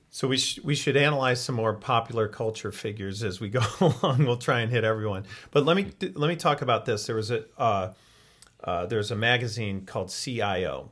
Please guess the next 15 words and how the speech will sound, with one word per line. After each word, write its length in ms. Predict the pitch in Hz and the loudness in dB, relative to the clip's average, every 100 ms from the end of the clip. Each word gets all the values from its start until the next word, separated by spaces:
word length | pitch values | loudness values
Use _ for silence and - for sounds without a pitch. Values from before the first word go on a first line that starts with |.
| _ | _
Chief 480 | - 123 113 - - _ _ _ - | -10 -8 -10 -14 -20 _ _ _ -10
Intelligence 680 | 107 - 120 113 113 104 | -10 -4 -2 -2 -4 -6
Officer, 460 | 104 98 104 - 98 | -4 -4 -8 -10 -10
Chief, 500 | 95 - 113 98 - _ _ 107 | -10 -10 -10 -12 -18 _ _ -6
uh, 240 | 87 82 - - - - - | -6 -6 -12 -20 -20 -16 -2
I 160 | 110 98 | 0 0
T 320 | - 113 101 | -4 -6 -6
in-, 320 | - 104 - - - | -6 -8 -8 -20 -14
uh, 260 | - 107 95 113 | -4 -2 0 0
Officer. 720 | 110 110 107 - 110 101 101 - - - | 0 0 -4 -2 0 -2 -4 -20 -8 0
Uh, 280 | 104 101 | 4 4
but 260 | 104 131 - | 4 4 4
anyway, 520 | 156 165 143 113 104 104 - _ _ _ _ | 4 4 6 6 4 -4 -20 _ _ _ _
it 160 | 147 139 | -2 -2
talks 440 | 143 147 135 - | 4 4 4 -2